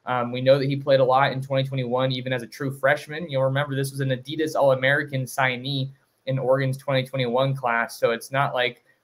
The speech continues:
Brown was just some walk-on or, you know, he was a highly touted player coming to Oregon, and he kinda got thrown into the fire in twenty twenty-one with some injuries to that linebacker room. And he looked like he was really stepping into his own. But now that he's gone, the Ducks have some other names that they're gonna turn to.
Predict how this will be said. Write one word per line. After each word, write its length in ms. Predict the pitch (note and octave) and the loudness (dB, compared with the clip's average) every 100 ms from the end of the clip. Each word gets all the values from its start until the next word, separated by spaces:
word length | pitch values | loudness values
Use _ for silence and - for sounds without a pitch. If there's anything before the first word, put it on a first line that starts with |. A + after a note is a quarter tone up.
| - | -2
Brown 300 | B2+ B2+ B2+ | 2 2 0
was 120 | A#2+ | -4
just 300 | B2+ B2+ - | -6 -8 -4
some 220 | C3+ A#2 | -4 -2
walk-on 640 | A2 C#3 C#3 C3+ C3 B2+ B2 | 2 4 4 2 2 2 0
or, 240 | A2 - _ _ - | -4 -6 _ _ -12
you 80 | A#2 | -4
know, 40 | |
he 80 | E3+ | 0
was 120 | F#3 | 4
a 80 | D3 | 6
highly 300 | D3 F3 E3+ | 6 6 4
touted 340 | E3+ E3+ E3+ | 4 4 2
player 260 | E3 G3 B2 | 0 0 0
coming 300 | C3+ C#3 C#3+ | 0 -2 -2
to 60 | |
Oregon, 420 | B2+ D3 C3+ A#2 A2 | 0 2 0 -2 -6
and 240 | A#2 A#2 | -8 -8
he 180 | B2+ A#2+ | -8 -6
kinda 220 | C#3 C#3 | -2 0
got 200 | C#3+ C3+ | 2 2
thrown 240 | - C#3+ C#3+ | 0 -2 0
into 140 | C3+ | 0
the 80 | C3+ | 2
fire 320 | B2+ C#3 D3 | 4 4 2
in 80 | C#3+ | -2
twenty 260 | C#3 D3 C#3 | -6 -6 -6
twenty-one 560 | C#3+ C#3+ C#3+ C#3+ D3 | -8 -6 -2 0 0
with 140 | C3 - | -4 -8
some 140 | A#2 B2+ | -12 -6
injuries 420 | C3+ C3+ C3+ C3+ | -4 -2 -4 -4
to 100 | B2+ | 0
that 360 | B2+ A2+ - | 2 2 -4
linebacker 640 | B2 B2 D3 D3 D3 D3+ D3 | -4 -2 4 4 4 -2 -4
room. 300 | D#3 E3 F#3 _ _ _ - | -6 -6 -10 _ _ _ -4
And 300 | B2+ B2 B2+ | -2 -2 -4
he 100 | C3 | -4
looked 220 | C#3 D#3+ | 0 2
like 140 | D#3 | 2
he 80 | D#3 | 2
was 160 | C#3 C3 | -2 0
really 200 | C#3+ C#3+ | 0 0
stepping 320 | D3 C#3+ C#3+ | 2 0 0
into 200 | C#3+ C#3+ | -2 0
his 180 | C#3 C3+ | 0 2
own. 340 | F3 D3 G#2+ - | 2 2 -2 2
But 380 | D#3 D#3+ D#3 - - | 4 6 4 -8 -6
now 220 | C3 C#3+ | -2 -2
that 160 | C#3 C3+ | -2 -6
he's 180 | C3+ | -8
gone, 360 | - C3 D3 D3+ | -4 0 0 -2
the 80 | C3+ | 0
Ducks 320 | C3+ C3+ - | 2 0 0
have 280 | C3 C#3 C3+ | 0 0 0
some 160 | C3+ | -4
other 240 | B2+ C3 C3 | -2 -2 0
names 320 | C3 C3+ C3+ | 2 2 -2
that 60 | C3 | -4
they're 100 | C3 | -2
gonna 220 | C3 B2 | -2 -2
turn 300 | - C#3 C#3 | -4 -4 -4
to. 300 | D3 D#3+ | -6 -6